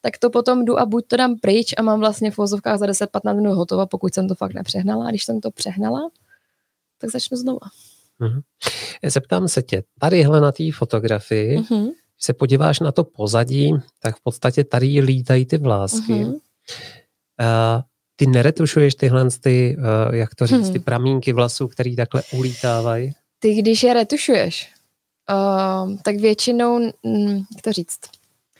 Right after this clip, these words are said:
Speaker 1: když je vyretušuješ z toho boku,
Speaker 2: Mhm.
Speaker 1: tak ti zůstaly na obličeji a nedává to smysl.
Speaker 2: Aha.
Speaker 1: Je to prostě příliš perfektní. To je ta nejtěžší vlastně retuš. Ty, ty věci,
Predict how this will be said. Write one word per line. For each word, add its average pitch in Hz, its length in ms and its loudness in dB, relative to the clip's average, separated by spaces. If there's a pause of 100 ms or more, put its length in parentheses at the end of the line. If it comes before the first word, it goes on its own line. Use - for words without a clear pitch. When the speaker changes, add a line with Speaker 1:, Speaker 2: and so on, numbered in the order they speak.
Speaker 1:
když 214 140 0
je 294 80 4
vyretušuješ 277 480 2
z - 60 -8
toho 254 180 2
boku, 180 380 0 (220)
Speaker 2:
Mhm. 127 300 -2 (360)
Speaker 1:
tak 226 120 -4
ti 233 120 0
zůstaly 233 340 2
na 208 120 2
obličeji 196 520 -2
a 175 60 -4
nedává 196 300 0
to 202 80 -2
smysl. 196 440 -2 (380)
Speaker 2:
Aha. 123 320 0 (100)
Speaker 1:
Je 208 120 0
to 214 140 2
prostě 220 420 0 (140)
příliš 220 480 -2
perfektní. 220 640 -4 (560)
To 208 80 0
je 214 240 4
ta 240 280 2 (260)
nejtěžší 233 580 2
vlastně 226 280 0
retuš. 240 420 -4
Ty, 214 140 0
ty 262 200 0
věci, 240 500 0